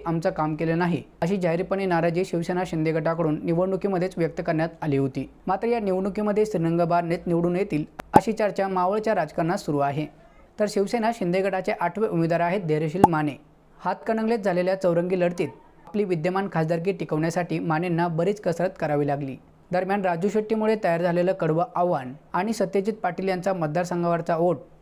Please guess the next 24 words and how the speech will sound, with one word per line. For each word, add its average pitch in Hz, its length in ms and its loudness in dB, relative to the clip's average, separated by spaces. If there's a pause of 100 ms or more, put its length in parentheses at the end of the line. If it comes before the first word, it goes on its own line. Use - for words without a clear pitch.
(180)
यामुळे 202 340 2
या 208 120 2
निवडणुकीमध्ये 175 640 0
काटेची 180 400 -2
टक्कर 190 300 -2
झाली 165 240 0
होती. 143 360 -2 (260)
दरम्यान, 185 300 0
मानेंच्या 180 420 0
प्रचारासाठी 175 680 -2
खुद्द 180 220 0
पंतप्रधान 185 580 0
नरेंद्र 165 320 0
मोदींनी 170 360 6
सभा 147 280 -2
घेतल्या 147 300 -2
होत्या, 143 220 -2 (360)
परंतु 208 320 0
भाजपच्या 180 460 0
स्थानिक 180 360 0
नेतृत्वांचा 175 580 -2
मानेंना 170 420 2
असणारा 160 340 0
विरोध 165 260 2